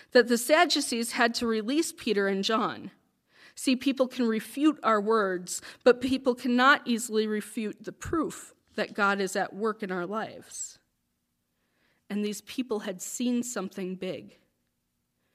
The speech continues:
something that the Sadducees couldn't deny.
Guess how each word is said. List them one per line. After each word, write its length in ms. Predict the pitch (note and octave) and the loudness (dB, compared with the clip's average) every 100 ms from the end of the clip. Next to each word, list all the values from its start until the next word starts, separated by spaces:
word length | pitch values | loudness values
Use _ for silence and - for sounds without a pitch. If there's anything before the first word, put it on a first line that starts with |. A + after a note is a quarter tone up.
| _ _ _ _ _ _ _ | _ _ _ _ _ _ _
something 560 | - - A#3+ A#3+ B3+ A3+ | -18 -2 -2 0 -2 0
that 180 | G3+ G3+ | -2 -4
the 80 | G3+ | -8
Sadducees 720 | A3 G3+ G3+ - G#3 F3+ - _ _ | -6 -6 -6 -8 -8 -10 -14 _ _
couldn't 380 | - C4 B3 - | -8 -2 0 -2
deny. 520 | G#3 G3 E3 E3 - | -6 -6 -8 -10 -16